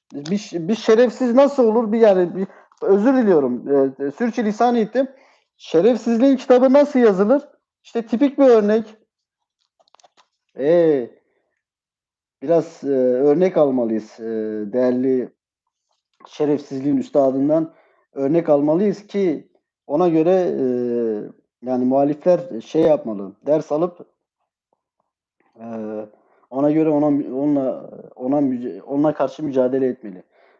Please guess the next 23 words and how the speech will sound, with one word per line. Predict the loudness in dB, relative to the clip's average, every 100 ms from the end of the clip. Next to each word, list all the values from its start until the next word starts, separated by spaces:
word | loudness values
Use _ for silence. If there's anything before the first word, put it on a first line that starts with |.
| -8
Ama | -2 -2 -2
bu | -2
kafayla, | -2 0 0 0 -2
bu | 0
kafa | 0 0 2
devam | 2 2 0
ettiği | -4 -8
sürece | -10 -8 -6 -6 -8 -12 _ _ _ _ _ _ -16
zor, | -6 -4 -4
zor. | -4 -8 -8 -20 -20 -6
Adam | 0 2 0
şerefsizliğin | 0 0 0 -2 -6 -4 -2
kitabını | 0 0 2 2
yazıyor. | 0 0 -4 -4
Sabah | -2 0 2 0 -4 -20 -20 _ -18
bırak | -4 2 2 4
artık | 0 0 -4
bir | -2
günde | 0 0 0
değil, | -2
sabah | -2 2 2 2
siyah | 0 0 0
dediğine | -2 0 0